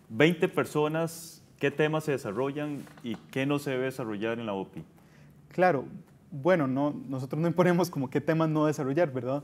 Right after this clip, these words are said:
Speaker 1: Claro, en cierta
Speaker 2: Eh,
Speaker 1: forma hay libertad de cátedra, pero ¿cuáles son las
Speaker 2: exactamente.
Speaker 1: prioridades, digamos, los temas prioritarios?
Speaker 2: Bueno, ha habido más como unos temas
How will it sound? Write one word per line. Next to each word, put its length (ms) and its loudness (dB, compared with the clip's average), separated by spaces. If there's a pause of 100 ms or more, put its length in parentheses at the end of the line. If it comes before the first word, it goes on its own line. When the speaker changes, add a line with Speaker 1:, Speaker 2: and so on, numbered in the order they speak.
Speaker 1:
Claro, 240 4
en 60 -4
cierta 220 2
Speaker 2:
Eh, 20 0
Speaker 1:
forma 220 0
hay 40 0
libertad 340 2
de 80 2
cátedra, 460 -2
pero 220 -4
¿cuáles 240 2
son 80 -2
las 100 0
Speaker 2:
exactamente. 140 0
Speaker 1:
prioridades, 480 2
digamos, 240 -4
los 100 -8
temas 240 -6
prioritarios? 880 -6 (580)
Speaker 2:
Bueno, 300 2
ha 60 4
habido 260 6
más 280 0
como 340 0
unos 420 -4
temas 600 -2